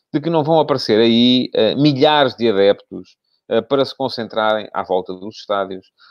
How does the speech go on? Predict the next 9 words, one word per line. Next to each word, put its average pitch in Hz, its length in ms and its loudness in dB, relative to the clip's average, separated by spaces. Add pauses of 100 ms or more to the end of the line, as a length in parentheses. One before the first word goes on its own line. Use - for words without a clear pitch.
à 107 140 2
volta 110 340 2
dos 98 160 -8
hotéis 107 380 0
onde 101 160 -8
estão 101 180 -8
as 98 80 -6
suas 98 220 -8
equipas, 98 540 -10